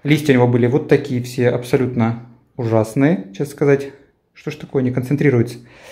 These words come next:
Некрасивые листья были, но молодые листья, новые, пошли. Наконец-то, вот смотрите, это тоже нормальный уже вышел. Так,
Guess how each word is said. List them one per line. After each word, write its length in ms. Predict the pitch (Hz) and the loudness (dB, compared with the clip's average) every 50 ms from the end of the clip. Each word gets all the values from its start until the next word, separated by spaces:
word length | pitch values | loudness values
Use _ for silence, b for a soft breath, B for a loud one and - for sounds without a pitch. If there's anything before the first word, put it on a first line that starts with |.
| B B B B - | B B B B -4
Некрасивые 540 | 147 139 - 151 147 - - 143 127 135 | -2 4 4 4 4 6 2 4 4 6
листья 260 | 160 220 247 - - 156 | 4 4 4 4 4 4
были, 220 | 139 139 139 139 | 4 6 4 6
но 180 | 135 151 202 254 | 6 6 4 6
молодые 600 | 214 185 175 160 151 143 - 160 208 254 247 226 | 6 6 6 6 6 4 4 2 2 4 2 2
листья, 580 | 196 190 190 190 185 - - 190 175 175 175 175 - _ | 2 4 2 2 0 0 0 0 2 2 0 -2 -8 _
новые, 680 | 151 143 151 165 160 156 156 147 143 143 143 143 - - _ _ _ _ | -2 0 2 2 4 4 6 6 6 6 4 -2 -10 -18 _ _ _ _
пошли. 480 | - 135 - - - 156 180 - - - | -8 -8 -6 -4 0 0 0 0 0 -4
Наконец-то, 560 | 147 135 127 - 135 131 147 156 - - 151 | -4 -4 -2 0 0 2 0 0 0 -2 -2
вот 180 | 123 127 127 127 | 0 0 -2 -2
смотрите, 280 | - 127 120 117 143 | -2 -2 -2 0 0
это 100 | 170 180 | -2 -4
тоже 240 | 170 - 160 151 151 | 0 0 0 0 2
нормальный 460 | 147 139 131 135 135 135 131 127 127 | 2 0 2 2 0 0 2 2 2
уже 220 | 127 127 127 127 127 - B B B B B B B B B B B B B _ | 2 2 2 -2 -4 -6 B B B B B B B B B B B B B _
вышел. 440 | 143 131 131 127 127 - 123 120 123 123 | -8 -6 -6 -4 -4 -4 -4 -6 -6 -4
Так, 260 | - 117 113 - - | -4 -4 -4 -4 -8